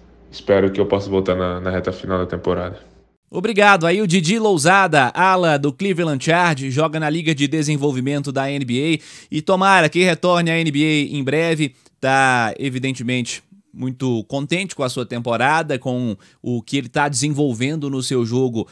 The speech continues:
Speaker 2: atuando pela D-League. E que seja daqui a pouco mais um brasileiro na Liga Principal.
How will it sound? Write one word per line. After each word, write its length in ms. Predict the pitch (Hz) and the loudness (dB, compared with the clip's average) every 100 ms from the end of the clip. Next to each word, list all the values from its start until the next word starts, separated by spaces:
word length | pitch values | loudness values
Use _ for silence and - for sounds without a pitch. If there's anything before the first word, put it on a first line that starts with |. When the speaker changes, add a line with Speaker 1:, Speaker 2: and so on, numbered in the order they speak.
| _ - | _ -10
Speaker 2:
atuando 420 | 113 123 123 120 | -6 -4 -2 -2
pela 200 | 120 117 | -2 -2
D-League. 480 | 117 113 143 135 - _ _ | -2 0 -2 -2 -10 _ _
E 300 | - 131 135 127 | -6 -2 -2 -2
que 140 | 160 | -4
seja 360 | - 160 139 135 | -2 -2 -2 -4
daqui 180 | 139 | -4
a 60 | 127 | -4
pouco 260 | 135 135 131 | -4 -6 -4
mais 160 | 120 | -4
um 60 | 131 | -4
brasileiro 420 | 127 117 117 120 | -4 -2 -2 -2
na 120 | 123 | -2
Liga 220 | 117 123 | -2 -2
Principal. 480 | 123 135 147 143 170 | -4 -6 -2 0 0